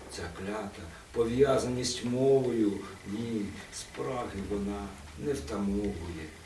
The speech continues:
та як підсолоджує біль. А там, може, Френч би згадав,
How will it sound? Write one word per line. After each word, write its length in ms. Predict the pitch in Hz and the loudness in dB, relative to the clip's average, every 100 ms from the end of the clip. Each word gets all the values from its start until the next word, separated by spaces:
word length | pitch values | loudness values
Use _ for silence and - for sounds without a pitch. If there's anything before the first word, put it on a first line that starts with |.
| - - | -18 -12
та 60 | 90 87 | -8 -6
як 160 | - - - | -6 -8 -10
підсолоджує 1000 | 101 - 98 104 110 90 85 87 95 90 87 85 | -10 -6 -2 0 2 0 -4 -6 -4 -6 -8 -6
біль. 340 | 110 131 110 80 - - - - | 0 2 2 0 -6 -14 -12 -2
А 100 | 110 | -2
там, 440 | - 160 156 104 85 - - 90 | 0 0 2 0 -2 -8 -10 -8
може, 220 | 90 - - | -6 -6 -6
Френч 440 | 123 165 175 175 - | -4 -2 0 -2 0
би 80 | 156 | 0
згадав, 520 | 139 131 135 120 120 | 2 0 0 -2 -2